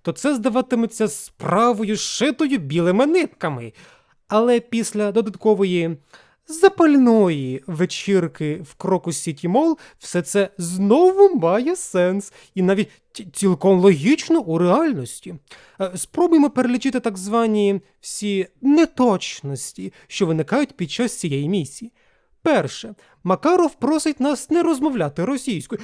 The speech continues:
е, що насправді я дуже навіть підтримую. Друге. П'ятеро озброєних людей так легко увійшли в аеропорт. Третє. Бездарний охоронець, що вирішив спробувати залякати своїм, е, пістолетом.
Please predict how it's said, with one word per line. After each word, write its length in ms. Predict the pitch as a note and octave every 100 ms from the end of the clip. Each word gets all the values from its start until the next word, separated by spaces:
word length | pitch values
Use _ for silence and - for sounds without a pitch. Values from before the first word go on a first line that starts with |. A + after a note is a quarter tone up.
| -
е, 120 | G#3+
що 160 | G3 G3+
насправді 460 | F3 - F3 B3
я 120 | B3 E3+
дуже 260 | E3+ A3
навіть 220 | G#3 A#3
підтримую. 500 | - C4 D3 A#2 D#3+ - - _ _ _ _
Друге. 420 | G3+ C4 C#3+ D#3 - _ _
П'ятеро 580 | G3+ E3+ E4 F#4+ D#4 D4
озброєних 920 | C#4 A#3+ F#3 F3 A3 B3 A#3+ A3 -
людей 280 | A3 F#3+ A#3+
так 360 | - C4+ A3+ F#3+
легко 520 | F3+ D#4+ E4 - G#3+
увійшли 560 | G3+ D#3+ E3+ - C4
в 140 | G#3+ D3
аеропорт. 600 | D3 E3+ - C4+ - _ _ _ _ _ _ _
Третє. 380 | D#4+ F3+ - F#3 _ _ _ -
Бездарний 580 | G3 D4+ D4 F#4+ D#4 C#4
охоронець, 520 | G#3 - G3 D#4 C4+
що 180 | - G#3
вирішив 380 | B3+ - B3 G3+
спробувати 680 | - A#3 A3+ A3 G#3+ G#3 G#3
залякати 640 | E3+ G3+ G#3+ D#4+ D#4+ C4
своїм, 600 | - A3 G3 G3+ F#3+ F3
е, 500 | E3 D3 C3 B2 A#2 A2+ A2 - _ _ _ _ _ _ _ _ -
пістолетом. 800 | F#4 - F3 B2 A2+ - F3+